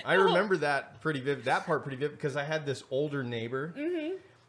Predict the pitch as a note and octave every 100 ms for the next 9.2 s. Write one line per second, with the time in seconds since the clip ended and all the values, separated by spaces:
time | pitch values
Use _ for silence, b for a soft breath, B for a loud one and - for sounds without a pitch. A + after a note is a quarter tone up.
0 | - C3 B2+ B2 D3 B2+ A#2+ A#2 B2+ C3
1 | C#3 A#2+ A#2+ A#2 A#2+ A#2+ A2+ A2 A2 A2+
2 | A#2+ A#2+ A#2 B2 A#2+ A#2+ A#2 A#2+ A2+ B2
3 | A2+ C#3+ E3 D#3 D3 C3+ C3 C3+ A2+ B2
4 | A#2+ A#2+ A#2 A#2+ A#2 A#2 A#2 A2+ - G#2+
5 | G#2 G#2 A#2 A#2+ - - F#3+ D#3+ B2+ -
6 | E3+ F3 C#3 B3+ A3+ - F#3 F#3 C3 C3
7 | - D3 F3 F3 E3 E3 - - A3 G#3+
8 | D#3+ A#2 - G2 F#2+ F2 F2+ A2 A2+ A2+
9 | A#2